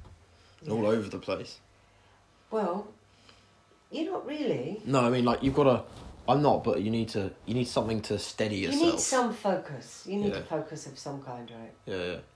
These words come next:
Speaker 2: You know? And sometimes, we were talking about this here, even being in a house, like, sometimes you think, "Oh, I'm in a house, I have to clean, do this, do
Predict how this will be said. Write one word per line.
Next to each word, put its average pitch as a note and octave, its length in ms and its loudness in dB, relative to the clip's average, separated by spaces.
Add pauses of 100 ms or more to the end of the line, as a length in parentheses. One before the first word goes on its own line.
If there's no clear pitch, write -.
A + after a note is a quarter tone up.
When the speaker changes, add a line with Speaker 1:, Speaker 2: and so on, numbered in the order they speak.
(240)
Speaker 2:
You C#3+ 60 -10
know? C3 180 -10 (880)
And F#3+ 80 -6
sometimes, F#3+ 540 -2
we F#3+ 120 -4
were F3+ 120 -8
talking G3 280 -6
about D3 200 -6
this D#3+ 160 -10
here, E3 240 -12
even G#3+ 240 -8
being G3 240 -4
in F3+ 80 -12
a F3+ 80 -10
house, E3+ 280 -10
like, - 100 -12
sometimes E3 480 -12
you D#3+ 160 -16
think, E3+ 120 -16
"Oh, G#3+ 200 -6
I'm F#3 80 -10
in F3 80 -10
a F3 80 -8
house, D#3+ 160 -12
I - 20 -10
have D#3+ 80 -16
to - 60 -20 (120)
clean, E3 240 -8
do F#3+ 160 -8
this, D#3+ 220 -10
do - 60 -12